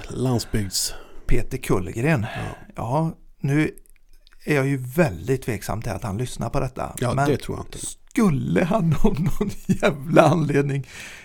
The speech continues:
Speaker 2: lyssna på det här programmet, eh, jag skulle vilja säga till han att nu får du ursäkta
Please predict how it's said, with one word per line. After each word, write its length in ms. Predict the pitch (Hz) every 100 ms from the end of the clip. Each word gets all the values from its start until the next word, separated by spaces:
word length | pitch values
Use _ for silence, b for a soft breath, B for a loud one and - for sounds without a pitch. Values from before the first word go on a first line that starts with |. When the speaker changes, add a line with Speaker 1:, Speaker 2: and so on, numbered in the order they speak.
| B
Speaker 2:
lyssna 640 | - 147 170 - - 123
på 100 | 123
det 60 | 131
här 140 | 117
programmet, 560 | 113 - 110 92 - - - b b b b b b - - - - - - _ _
eh, 380 | - 92 80 78 82 - - 127
jag 200 | - -
skulle 280 | - 165 143
vilja 260 | 135 165 -
säga 220 | - -
till 160 | - 90
han 140 | -
att 180 | - - -
nu 480 | - 120 127 131 131 - -
får 320 | - 147 107 104
du 220 | - - - - _ _ _ - _ -
ursäkta 560 | - 113 120 - 117